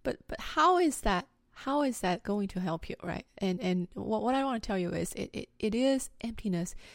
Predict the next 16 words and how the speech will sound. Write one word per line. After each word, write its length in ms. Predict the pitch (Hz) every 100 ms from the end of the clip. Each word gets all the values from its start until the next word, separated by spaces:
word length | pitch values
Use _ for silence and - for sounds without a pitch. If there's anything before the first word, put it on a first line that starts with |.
| - -
is 420 | - 226 226 226 -
a 140 | 185 180
doorway. 640 | - 175 - 170 - 180 - - - _ _ - - - - - -
It 100 | 202
is 240 | 220 220
a 100 | 202 -
invitation. 960 | 190 185 165 - 170 180 - - 180 - - - - - - - - - - - - -
It 140 | 302 320
is 180 | 330
a 140 | 294 262 -
initi-, 500 | 226 247 285 - - _
initiation 1400 | - 214 240 320 339 - 247 233 247 247 - - 71 185 - - - _ _ - - -
for 260 | - 202
you 220 | 196 196
to, 160 | 190 -
that 160 | - 233